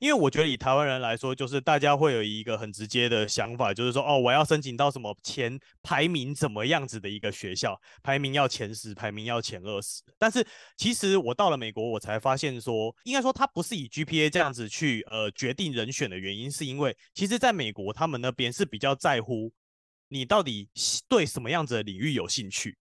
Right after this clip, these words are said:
就是比如说以明尼苏达这间学校来说好了，它当然排-，世界排名是非常前面没错，但是比如说以明尼苏达来说，就是以化工系来说，就是它高分制领域特别厉害，或者是像以其他学校，比如说以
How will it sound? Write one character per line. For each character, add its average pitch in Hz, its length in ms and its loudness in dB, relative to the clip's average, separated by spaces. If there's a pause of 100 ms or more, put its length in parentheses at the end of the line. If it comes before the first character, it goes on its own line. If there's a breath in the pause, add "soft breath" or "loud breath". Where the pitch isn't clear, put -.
(560)
就 233 100 6
是 214 260 4 (220)
比 147 80 0
如 151 100 6
说 196 400 6
以 135 140 -4
明 151 140 -2
尼 180 40 2
苏 202 140 0
达 160 160 4
这 156 180 -8
间 156 140 -2
学 123 140 -8
校 131 180 4
来 101 140 0
说 123 120 -2
好 117 100 0
了， 107 40 0
它 185 140 4
当 214 120 4
然 175 120 4
排-， 147 180 -8
世 - 160 -6
界 175 80 2
排 127 160 -4
名 113 140 -8
是 127 100 -4
非 127 100 0
常 101 140 -4
前 95 160 -10
面 101 160 -6
没 67 140 -14
错， - 280 -12 (300 soft breath)
但 214 100 6
是 226 120 4
比 151 100 -2
如 127 100 4
说 147 380 4
以 131 160 -6
明 147 140 2
尼 156 40 4
苏 180 100 2
达 156 100 8
来 123 120 6
说， 135 140 2
就 143 100 0
是 139 160 -2
以 113 140 -6
化 185 160 4
工 180 100 4
系 180 120 0
来 135 80 2
说， 143 100 -2
就 139 140 -4
是 143 80 -4
它 151 100 0
高 160 180 4
分 170 160 0
制 151 140 -2
领 101 120 -6
域 107 140 -8
特 123 140 -2
别 87 120 -6
厉 92 140 -8
害， - 220 -8 (460)
或 233 100 6
者 180 100 6
是 185 220 6
像 185 220 4
以 117 100 -2
其 127 140 -4
他 147 120 6
学 127 80 -2
校， 143 140 2
比 123 80 -4
如 120 80 0
说 151 160 2
以 110 180 -6